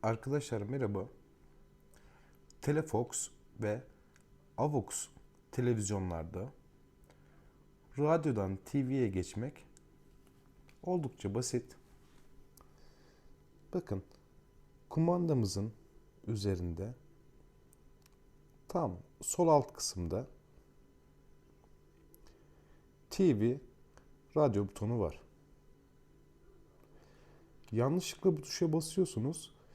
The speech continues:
Bundan dolayı da televizyon direkt radyoya geçiyor.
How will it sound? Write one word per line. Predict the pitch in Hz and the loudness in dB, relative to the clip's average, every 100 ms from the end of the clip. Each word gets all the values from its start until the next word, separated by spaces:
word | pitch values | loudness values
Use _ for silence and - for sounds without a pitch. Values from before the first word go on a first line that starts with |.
| - - - - | -20 -20 -20 2
Bundan | 196 190 175 127 | 4 6 4 4
dolayı | 110 101 | 4 4
da | 117 - | 2 0
televizyon | 170 175 120 87 107 151 - - - - - - - - - - - - - - - - - - | 4 6 4 2 -2 -2 -12 -20 -20 -20 -20 -20 -20 -20 -20 -20 -20 -20 -20 -20 -20 -20 -20 0
direkt | 190 190 - | 4 4 6
radyoya | 170 147 104 98 | 6 6 6 4
geçiyor. | 90 - - | 0 -6 -12